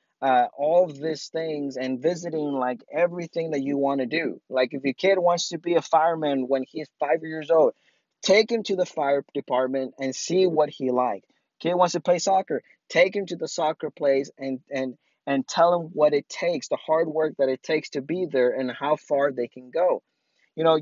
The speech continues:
you start showing them all these things and you start seeing in them what really, you know, really is inside of them for them to do for the rest of their life, their real purpose.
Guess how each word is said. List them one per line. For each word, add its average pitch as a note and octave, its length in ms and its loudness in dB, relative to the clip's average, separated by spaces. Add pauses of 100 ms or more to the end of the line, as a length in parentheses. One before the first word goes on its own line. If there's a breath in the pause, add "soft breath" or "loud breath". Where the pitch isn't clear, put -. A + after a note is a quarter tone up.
you D#3+ 160 -4
start G3+ 360 4
showing G3+ 340 2
them F3+ 240 -4
all F3 260 0
these F#3+ 220 -4
things E3 340 -6
and D3+ 100 -8
you C#3+ 60 -4
start F3 300 0
seeing F3+ 440 -6
in F3 260 -4
them C3+ 280 -2 (300)
what D3+ 260 2
really, E3+ 920 -4 (200)
you D#3 120 -6
know, D3 240 2 (260)
really D#3+ 560 2
is D3+ 280 -2
inside D#3 460 0
of D#3 140 -6
them C3 160 2
for C#3 160 0
them D3 160 2
to G#3+ 80 -10
do C#3 180 -2
for D3 80 -6
the C3 80 2
rest A#2 180 0
of C#3 80 -2
their D#3 60 -2
life, D3 140 0
their A#2+ 120 0
real C3+ 320 4
purpose. - 420 -4